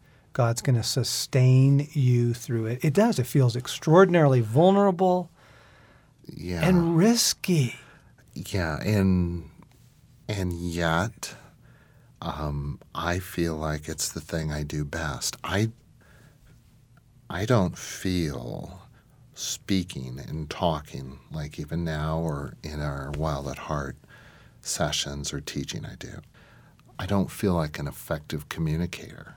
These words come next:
Speaker 2: I really don't see myself
Speaker 1: Mm.
Speaker 2: gifted in that way, but
Speaker 1: Mm.
Speaker 2: when I write, I feel like that's me. That's what I'm trying to say. And it just,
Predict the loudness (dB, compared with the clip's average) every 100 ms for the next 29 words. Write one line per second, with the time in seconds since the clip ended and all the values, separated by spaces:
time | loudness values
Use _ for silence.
0 | -6 -2 2 2 2 0 0 0 0 2
1 | 2 4 6 6 4 -4 -6 -6 -2 0
2 | 0 0 0 0 2 2 2 0 -2 -4
3 | -4 -2 -2 0 -4 -8 -12 -12 -6 -6
4 | -6 -10 -16 _ -8 -6 -8 -8 -8 -6
5 | -6 -6 -8 -12 -18 _ _ _ -14 -4
6 | 2 4 2 0 -4 -4 -8 -10 -8 -8
7 | -8 -12 -12 -6 -4 -4 -4 -10 -14 -20
8 | _ -20 -20 _ _ -10 -6 -4 -4 -4
9 | -4 -4